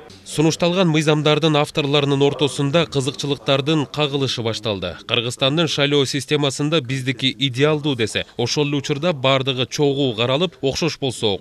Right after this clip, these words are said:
кошуп, карама-каршы келгендерин талдап чыгып, анан бирдиктүү бир мыйзам долбоорун иштеп чыгууну демилгелүүдө. Талкууга келгенде депутаттар керектүүсүн жана кереги жогун илгеп алат. Азырынча президенттин алдында түзүлгөн жумушчу топтун сунушу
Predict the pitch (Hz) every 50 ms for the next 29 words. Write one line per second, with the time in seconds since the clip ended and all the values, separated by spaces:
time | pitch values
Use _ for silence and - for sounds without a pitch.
0 | - - 139 135 - - 202 170 - - 139 131 127 147 175 165 151 135 139 -
1 | 151 151 156 139 127 131 123 117 120 117 135 156 135 - 139 123 123 123 120 -
2 | - 131 117 143 151 - - - - - - 113 139 175 165 135 135 127 123 120
3 | - - 175 151 131 151 165 151 135 123 117 131 135 127 123 117 117 113 120 131
4 | 135 131 117 - - 127 113 - - 120 104 107 113 117 117 - - - - -
5 | 113 123 127 131 123 117 110 117 107 104 98 90 85 76 - - 123 135 139 135
6 | - 160 151 165 160 139 156 156 147 156 165 165 185 165 127 143 135 - - 151
7 | 139 - - - 170 139 117 113 131 139 131 - - 143 135 - 185 180 156 139
8 | 131 131 120 101 107 127 131 131 117 117 113 127 120 120 131 123 104 110 123 131
9 | 127 147 151 147 120 95 - - - - 110 123 117 127 131 127 120 - 160 156
10 | 135 - 135 135 127 123 127 120 131 127 120 - - 135 131 123 123 120 131 123
11 | 117 120 107 - 131 123 117 120 120 127 120 107 107 117 123 120 - - - 113
12 | - 120 110 - - 123 104 - 123 120 120 113 - - 170